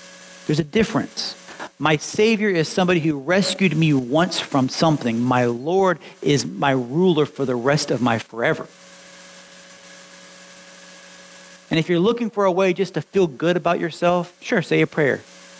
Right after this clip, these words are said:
And I promise you, you'll feel good for a little bit, but you'll find yourself systematically going back to your old ways. But if you make him your Savior,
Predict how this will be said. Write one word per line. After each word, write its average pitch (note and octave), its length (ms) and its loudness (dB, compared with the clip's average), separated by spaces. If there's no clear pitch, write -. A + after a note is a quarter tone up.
And D3 200 0
I E3 100 4
promise F#3 500 0
you, C3+ 80 -2
you'll B2 180 -2
feel G#3+ 160 2
good F3+ 220 0
for F3+ 100 -2
a E3+ 60 4
little E3+ 200 4
bit, B2 220 2
but D3+ 100 -2
you'll D#3+ 100 2
find F3 360 4
yourself E3 420 2
systematically C#3+ 640 2
going B2+ 220 0
back B2 220 2
to B2+ 120 -2
your A2+ 140 0
old A2+ 160 0
ways. A2 500 -2
But D3 100 2
if C#3+ 100 0
you F3 60 0
make A3+ 240 2
him G3+ 140 4
your E3 160 4
Savior, C3+ 720 2